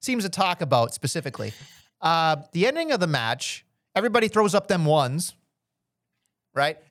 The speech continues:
And then, of course, Roman's doing this disgusted look. I don't know if he's looking at Solo. I don't know if he's looking at Sammy or Jay, or he's upset that his pants are black and not red. You can find out why on the internet.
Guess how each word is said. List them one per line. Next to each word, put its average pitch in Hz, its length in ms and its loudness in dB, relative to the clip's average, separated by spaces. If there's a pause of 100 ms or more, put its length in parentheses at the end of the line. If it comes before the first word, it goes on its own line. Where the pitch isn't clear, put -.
And 208 200 -2
then, 208 220 -2
of - 160 0
course, 214 360 2 (120)
Roman's 208 420 2
doing 190 240 2
this 170 140 0
disgusted 165 880 -4
look. 170 480 0 (640)
I 175 60 4
don't 196 80 2
know 208 80 6
if 214 60 -4
he's 185 140 0
looking 202 240 2
at 175 100 -4
Solo. 233 680 0 (220)
I 175 40 2
don't 185 100 2
know 196 60 6
if 180 60 0
he's 180 120 -2
looking 190 200 0
at 160 100 -2
Sammy 214 460 -2
or 156 200 2
Jay, 208 440 2
or 175 200 2
he's 160 120 0
upset 214 380 -2
that 185 100 -4
his 151 80 -4
pants 208 380 -4
are 190 40 -4
black 175 380 0
and 170 80 -2
not 160 200 2
red. 202 340 2 (720)
You 131 80 -4
can 123 100 -2
find 131 240 2
out 127 120 4
why 170 220 4
on 156 80 2
the 160 60 -4
internet. 220 400 -2